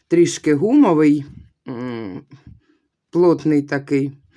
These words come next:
І оці палянички нагадали мені,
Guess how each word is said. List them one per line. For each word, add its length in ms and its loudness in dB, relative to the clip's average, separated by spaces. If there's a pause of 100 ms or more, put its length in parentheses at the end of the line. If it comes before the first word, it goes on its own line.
(1000)
І 300 0
оці 600 -2 (280)
палянички 840 -2 (400)
нагадали 640 0
мені, 480 2